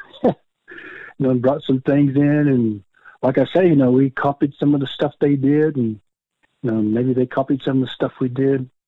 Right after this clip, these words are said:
But it always came back to, you know, respect. I always enjoyed dancing and going different places and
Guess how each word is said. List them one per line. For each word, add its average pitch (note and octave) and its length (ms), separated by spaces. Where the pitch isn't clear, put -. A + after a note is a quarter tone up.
But G#3+ 120
it C#4+ 100
always F#3+ 240
came D#3+ 240
back C#3 240
to, B2+ 160
you A#2+ 80
know, A2+ 240
respect. - 520
I - 40
always A#2 320
enjoyed A#2+ 400
dancing A#2+ 500
and A2+ 160
going B2 220
different B2 280
places A#2 500
and A2 120